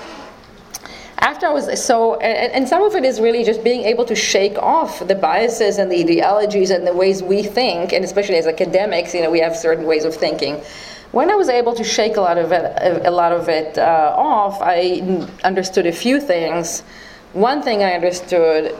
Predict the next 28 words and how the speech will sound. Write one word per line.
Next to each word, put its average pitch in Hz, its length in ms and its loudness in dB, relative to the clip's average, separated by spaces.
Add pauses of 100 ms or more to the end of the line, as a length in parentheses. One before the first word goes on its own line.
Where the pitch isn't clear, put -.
was 165 320 0
that 160 600 -2 (640)
I 208 120 0
understood 269 480 0
that 208 180 -2
the, - 200 -2 (260)
this 202 240 -2
journey 185 540 0
and 170 140 0
the 180 60 2
extent 214 340 -2
of 220 120 0
my 180 100 2
father's 185 460 -2
suffering 170 640 0
and 147 100 -2
all 175 160 2
these 180 220 -2
refugees, 165 600 -2
and 160 120 0
that, 160 100 -2
that 180 220 0
this 208 180 2
was 202 160 0
not 196 280 0
a 190 60 -2
kind 170 300 -2
of, 170 240 0